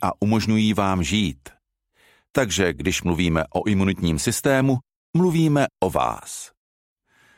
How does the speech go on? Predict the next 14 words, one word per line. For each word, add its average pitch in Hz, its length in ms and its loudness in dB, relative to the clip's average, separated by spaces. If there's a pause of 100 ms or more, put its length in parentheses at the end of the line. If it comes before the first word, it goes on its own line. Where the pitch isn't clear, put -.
(140)
Zároveň 127 540 2
se 120 140 0
nejedná 101 600 2
o 98 120 0
jednolitý 95 540 0
celek. 92 400 -2 (440)
Skládá 127 420 2
se 90 140 -2
ze 95 120 0
stovek 92 380 -2
vzájemně 92 520 0
provázaných 92 800 0
řídících 90 540 -2
center 107 540 0